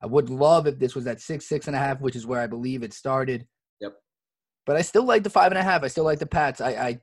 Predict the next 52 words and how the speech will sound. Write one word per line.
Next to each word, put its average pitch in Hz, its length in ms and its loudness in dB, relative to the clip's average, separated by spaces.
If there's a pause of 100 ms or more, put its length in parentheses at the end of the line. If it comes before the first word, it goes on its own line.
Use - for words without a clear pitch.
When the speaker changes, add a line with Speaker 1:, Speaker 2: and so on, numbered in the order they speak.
(140)
Speaker 1:
talked 143 300 0
to 151 60 -6
you 151 60 -2
about 143 300 2 (300)
maybe 143 220 -2
do 143 200 -2
some 127 220 -6
player 131 260 -2
prop 135 360 0
with 120 120 -8
the 123 60 -4
money 120 240 -2
line 127 280 -2
bet. 127 200 -2
I 123 80 0
like 160 220 0
to 175 80 -4
do 165 200 -4
those. 170 260 -2 (520)
Like, 139 220 -2 (120)
if 156 120 -6
you're 175 100 -2
betting 202 240 2
the 170 60 -2
Pats, - 540 -2 (160)
I'd 127 200 -4
probably 147 300 2
go 131 180 -2
Cam 135 260 -4
Newton 135 220 -2
rushing 127 300 -6
touchdown, 151 460 -6 (460)
Pats 135 260 -2
Speaker 2:
Mm-hmm. 135 100 -8 (140)
Speaker 1:
win, 151 120 -8
like, 123 120 -20 (140)
something 135 240 -8
like 123 200 -8
that, 135 260 -2
you 127 80 -2
know, 127 240 -6 (300)
or, 143 120 2
or 151 240 2
even 143 220 -6
first 131 280 -4
touchdown, 139 460 -4
throw 131 160 -2
a 120 40 -6
dart 123 300 -6
throw 131 240 -4
in 131 120 -8
there. 131 260 -8